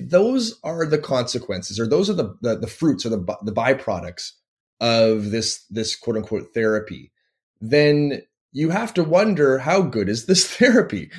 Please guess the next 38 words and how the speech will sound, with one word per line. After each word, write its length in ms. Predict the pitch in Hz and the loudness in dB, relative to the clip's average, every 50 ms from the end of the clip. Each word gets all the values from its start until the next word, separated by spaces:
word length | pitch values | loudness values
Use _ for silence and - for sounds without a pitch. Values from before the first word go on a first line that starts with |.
| - - - | -14 0 4
right? 180 | 160 180 180 | 6 6 8
So 120 | 190 196 190 | 8 6 6
if 100 | 185 202 | 8 6
it's 180 | 190 175 - | 4 4 2
never 320 | 190 202 220 226 247 269 233 | 2 2 2 2 2 0 2
worked, 320 | 160 127 104 110 110 - | 2 2 2 0 0 -2
but 100 | - 139 | -4 -4
instead 280 | 123 147 - - 156 160 | -4 -4 -2 0 2 2
is 120 | 139 - - | 0 0 0
only 380 | - 156 180 202 214 247 240 - | 2 2 2 4 2 0 -2 -2
adverse 500 | 135 127 135 139 131 135 135 135 139 139 | 0 0 0 0 0 -2 -2 -2 -2 -4
consequences, 1040 | - - - 139 139 151 151 - 127 - - 78 80 - - - 101 170 175 - - _ _ _ _ _ _ _ - | -8 -12 -8 -8 -6 -6 -6 -8 -8 -8 -8 -8 -8 -10 -10 -8 -8 -8 -8 -10 -16 _ _ _ _ _ _ _ 0
um, 360 | 120 127 131 123 90 - - _ _ _ | 2 2 2 0 -2 -8 -14 _ _ _
that 340 | - - 160 208 - - - - | -2 0 0 0 -2 -4 -8 -6
in 100 | - 147 | -2 0
and 100 | 165 165 | 4 4
of 120 | 160 143 131 | 4 4 4
itself 460 | - - - - - 190 180 190 175 | 2 -2 -2 -2 -2 -2 -2 -2 -4
should 180 | - 147 131 - | -4 -6 -4 -2
be 140 | 135 135 | 0 0
si-, 320 | 127 - - - 151 147 - 123 | 0 0 -4 -6 -6 -6 -6 -6
should 200 | 123 - 143 120 | -6 -6 -4 -2
be 80 | 135 127 | -2 -2
a 60 | 120 | -2
signal 400 | - - 165 160 147 135 127 101 | -2 -4 -4 -2 -2 -2 0 0
that 200 | 117 113 - - | -2 -4 -2 0
this 260 | 123 127 123 - - | 0 0 0 -2 -6
is 160 | - 113 98 107 | -8 -8 -4 -4
not 180 | 107 101 90 | -4 -4 -4
something 220 | - 104 92 101 95 | -4 -6 -6 -4 -4
that 120 | 95 87 | -4 -6
a 40 | 87 | -6
parent 280 | 85 - 87 85 73 | -6 -8 -8 -8 -8
should 200 | - - 82 78 | -8 -8 -10 -10
pursue. 420 | - 87 85 - - - 82 71 - - _ _ _ _ _ _ _ _ _ _ | -10 -10 -10 -8 -8 -8 -8 -10 -12 -16 _ _ _ _ _ _ _ _ _ _
Second 380 | - - - 226 277 269 294 196 | -10 0 2 2 2 4 4 2
of 140 | 147 120 113 | 2 4 4
all, 420 | 104 95 95 104 - - - _ | 4 4 2 0 -2 -6 -12 _